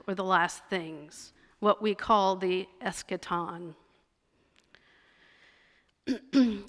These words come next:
It may be an odd thing to talk about last things at the start of the Christian calendar.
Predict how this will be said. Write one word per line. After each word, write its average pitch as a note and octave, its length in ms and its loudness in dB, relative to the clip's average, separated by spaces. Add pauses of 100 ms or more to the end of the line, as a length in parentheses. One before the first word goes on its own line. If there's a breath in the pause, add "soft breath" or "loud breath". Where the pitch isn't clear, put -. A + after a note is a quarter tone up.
It B3+ 100 4
may E4+ 160 4
be G#4 180 2
an E4 80 2
odd C#4 360 6
thing G3+ 240 2
to G#3+ 100 -8
talk A3 320 2
about G3 380 2
last F#3+ 360 0
things F#3 840 0
at G3 100 -4
the F#3+ 80 -6
start F#3 380 2
of F3+ 80 0
the F#3 80 -4
Christian F#3+ 520 -4
calendar. F3 800 -2